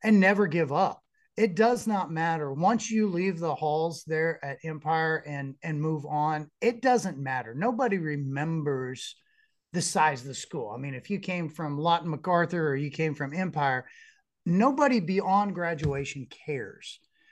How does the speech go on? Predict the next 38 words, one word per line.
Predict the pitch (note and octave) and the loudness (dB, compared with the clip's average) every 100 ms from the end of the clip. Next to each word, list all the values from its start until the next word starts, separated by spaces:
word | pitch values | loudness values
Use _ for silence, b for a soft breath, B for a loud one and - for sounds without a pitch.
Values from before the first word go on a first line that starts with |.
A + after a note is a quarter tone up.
| b | b
And | E3+ E3 | -2 0
so | - | 2
the | F3+ D3+ | 2 4
biggest | G#3 A#3 A#3 | 4 4 0
thing | F#3+ | 0
you | F3+ | 0
can | F#3 F3 | -2 -2
do | E3 | -2
is | D3+ - | -2 0
soak | G3 G3 | 0 0
up | G3 | -2
as | F3+ | -4
much | C#3 E3 F3 E3 | -2 -2 -2 -4
knowledge | D#3 D3 D3 C#3 | -2 0 -2 -4
and | C3+ | -6
expand | C3 - - E3+ F3 E3+ | -8 -10 -4 -2 -2 -2
your | D3 C3+ - _ | -2 -4 -6 _
personal | - - G#3 G#3 F3 D3+ C3+ | -10 -2 0 0 -4 -4 -2
network | C#3 D#3 D3+ D3+ C#3 - - | 0 0 -2 -4 -4 -8 -6
of | D#3 C#3+ - _ _ - | -4 -4 -8 _ _ -20
people. | - D4 D#4+ G#3+ - - _ b b b b | -2 0 0 -2 -8 -16 _ b b b b
Just | D#3 A#3 A#3 | 0 2 4
like | B3 A#3 A#3 | 4 4 4
with, | A#3+ G3+ - | 2 2 2
with, | A3 A3 - - - | 6 6 2 -14 -10
um, | G#3+ G#3 G3+ F#3+ | -8 -6 -8 -10
your | - A3 A#3 | 0 6 6
instructor, | G#3 - A3+ B3+ G3 | 6 4 2 2 -4
with, | C#3 - | -8 -8
with | F#3 F#3 - _ - | -6 -6 -8 _ -16
Mister | G3+ - | -14 -14
Spigner | - B3+ C#4 A3+ | -4 -2 0 2
there, | D#3 C#3 C#3 B B B B B | 2 0 -4 B B B B B
we | G3+ D4+ | 6 8
met | E4 B3+ | 8 6
in | A3+ | 6
college. | G3 F#3 C#4 C#4 - - - - _ _ _ _ | 4 6 6 2 -4 -12 -16 -18 _ _ _ _
And | F#3+ G#3+ G#3+ G#3+ G#3+ G3 | 0 4 6 6 4 2